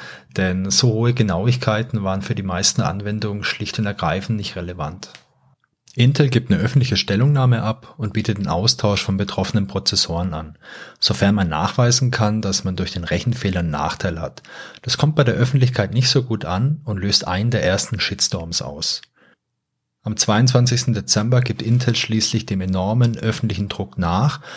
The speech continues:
und verspricht, dass jeder betroffene Pentium ohne Wenn und Aber umgetauscht wird. Dafür stellt Intel vierhundertfünfundsiebzig Millionen Dollar zurück. Um die Austauschaktion zu koordinieren, richtet man sogar ein eigenes Callcenter ein.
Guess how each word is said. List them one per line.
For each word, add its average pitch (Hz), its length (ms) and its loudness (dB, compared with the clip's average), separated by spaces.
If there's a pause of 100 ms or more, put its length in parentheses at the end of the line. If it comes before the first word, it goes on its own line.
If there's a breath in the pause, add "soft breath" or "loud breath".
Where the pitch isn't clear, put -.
(200 loud breath)
und - 80 -10
verspricht, - 720 -2
dass - 200 0
jeder 131 260 4
betroffene 110 540 -2
Pentium 123 580 0
ohne 135 320 4
Wenn 110 160 2
und 110 140 2
Aber 92 360 -2
umgetauscht 98 640 -4
wird. - 240 -10 (400 loud breath)
Dafür - 320 2
stellt 107 280 0
Intel 110 420 2
vierhundertfünfundsiebzig 123 1300 2
Millionen 98 460 -2
Dollar 90 320 0
zurück. - 500 -10 (540 soft breath)
Um 107 120 -6
die 101 100 -2
Austauschaktion 113 800 0
zu 117 140 -2
koordinieren, 101 580 -2
richtet 110 320 -2
man 98 140 -2
sogar - 260 -4
ein 92 80 -4
eigenes 95 420 -4
Callcenter 87 600 -4
ein. 85 240 -12